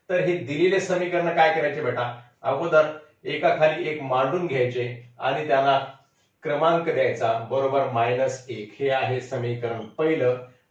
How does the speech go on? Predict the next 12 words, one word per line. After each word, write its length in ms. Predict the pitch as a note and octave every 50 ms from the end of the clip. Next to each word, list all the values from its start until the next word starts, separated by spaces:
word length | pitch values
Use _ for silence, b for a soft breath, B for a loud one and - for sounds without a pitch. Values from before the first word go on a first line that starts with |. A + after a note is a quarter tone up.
| B
आणि 500 | C#3 C#3+ D3 D3 C#3+ A#2+ A#2 A#2 A#2+ - - - - - -
दोन 420 | - - - C#3+ D#3 D#3+ E3 E3
एक्स 520 | E3 E3+ F3 F3 F3 E3+ - - - - - - _ _ _ _ _ _ _ _
वजा 600 | - A2+ - A#2 C#3+ C#3+ C#3 B2 D3+ D3+ D3+ D3+ -
तीन 500 | - - - - - D3+ D3+ D3+ D3+ D3
वाय 360 | B2+ A2 G#2 G2 F#2+ F#2 F#2 F#2 - _ _ _ _ _ _ _ _ _ _ _ _ - - - -
बरोबर 480 | - A#2+ C3+ C#3+ C#3 C#3 C3+ C#3 C#3 C#3 - - - - - _ _ _ _ B2
बारा. 600 | A#2+ - - A2 - - - - - - - - - _ _ _ _ _ _ _ _ _ _ _ _ _ _ _ _ _ _ _ _ _ _ _ _ _ - A#2+
हे 120 | B2+ B2
आहे 220 | B2 A#2+ A#2+ B2
समीकरण 680 | - - - B2+ A#2 A#2 A2+ - A#2 A#2 A#2 B2+ - -
दोन. 580 | - - - - - - - - - - - -